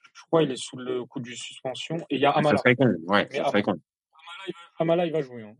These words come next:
Speaker 1: Amala, il va jouer jusqu'à la fin de la compète, ça, c'est, avec Grady, il l'a dit en conférence de presse.
Speaker 2: <laughs> Après,
Speaker 1: Ça,
Speaker 2: on
Speaker 1: je
Speaker 2: a,
Speaker 1: suis fou.
Speaker 2: ouais, ah non, mais il a... et puis là, il l'a bien reprécisé en conf de presse, euh... il l'a bien
Speaker 1: Ils ont
Speaker 2: dit
Speaker 1: raison.
Speaker 2: que, euh... non, mais de toute façon,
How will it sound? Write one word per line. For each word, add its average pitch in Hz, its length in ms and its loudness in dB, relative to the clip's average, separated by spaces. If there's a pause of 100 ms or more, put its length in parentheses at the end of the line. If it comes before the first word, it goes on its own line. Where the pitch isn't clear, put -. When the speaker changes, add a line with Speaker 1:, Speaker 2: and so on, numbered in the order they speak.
Speaker 1:
Amala, 139 300 -6
il 143 80 -6
va 139 100 -4
jouer 143 180 -6
jusqu'à - 180 -6
la 127 100 -2
fin 151 120 -10
de 147 60 -8
la 135 80 -4
compète, 156 360 -10
ça, 139 120 -6
c'est, 120 440 -18
avec 120 180 -8
Grady, 131 280 -6
il 127 80 -12
l'a 117 100 -2
dit 113 100 -14
en 117 80 -12
conférence - 200 -8
de 165 60 0 (180)
presse. 170 220 2 (100)
Speaker 2:
<laughs> - 1040 -2 (460)
Après, 160 220 2
Speaker 1:
Ça, 175 120 0
Speaker 2:
on 160 80 0
Speaker 1:
je 156 60 2
Speaker 2:
a, 160 40 4
Speaker 1:
suis 226 100 2
fou. 180 220 -2 (120)
Speaker 2:
ouais, 156 340 8
ah 113 160 4
non, 139 140 6
mais 143 180 6
il 147 120 6
a... 151 120 6
et 139 140 6
puis 131 180 2
là, 143 140 6
il 151 100 6
l'a 135 100 6
bien 131 160 6
reprécisé 131 460 6
en 131 140 8
conf 120 180 6
de 127 120 6
presse, 160 340 4
euh... 107 640 4
il 110 140 -4
l'a 110 120 0
bien 117 180 0
Speaker 1:
Ils 123 120 0
ont 139 40 0
Speaker 2:
dit 165 100 0
Speaker 1:
raison. 170 140 -6
Speaker 2:
que, 107 640 0
euh... 95 260 0 (220)
non, 160 180 2
mais 139 100 2
de 131 100 0
toute 156 160 0
façon, 185 260 4